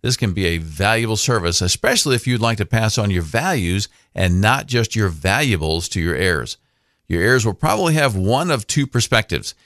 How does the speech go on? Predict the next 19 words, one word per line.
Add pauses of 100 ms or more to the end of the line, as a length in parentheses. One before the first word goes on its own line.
(320)
Either
they
will
say
something
like,
"What
am
I
going
to
inherit?" (640)
which
is
usually
the
common,
uh,
perspective,